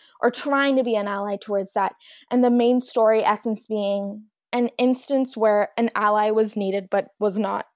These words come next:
there. So, um, I invite young people to talk to me about those stories and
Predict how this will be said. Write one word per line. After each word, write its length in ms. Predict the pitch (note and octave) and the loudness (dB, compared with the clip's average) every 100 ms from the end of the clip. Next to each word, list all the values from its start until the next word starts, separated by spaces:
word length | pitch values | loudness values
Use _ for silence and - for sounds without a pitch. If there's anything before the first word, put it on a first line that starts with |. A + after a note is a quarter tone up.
| _ | _
there. 380 | G#3 F#3+ - - _ _ _ | -4 -2 -2 -6 _ _ _
So, 480 | - A#3+ A3+ A3+ A3+ - - | 0 4 6 4 2 -2 0
um, 320 | A#3 A3+ A#3 - | 2 2 -2 0
I 100 | B3+ | 0
invite 360 | C4 C4 C#4+ | 2 2 2
young 180 | D4 C#4+ | 2 -2
people 260 | C#4+ C#4 C#4 | -4 -2 0
to 300 | C4 B3+ A#3+ _ _ _ | 2 2 0 _ _ _
talk 260 | - - - | -4 -2 -2
to 80 | C4+ | 0
me 140 | B3+ | 0
about 280 | A#3+ A#3 G#3 | 2 0 0
those 200 | A#3 D4 | -2 -2
stories 600 | - G#3 E2 C#2 D2 G3+ | -2 -4 -2 -6 -6 -6
and 320 | A3+ G3+ G3 | -6 -6 -8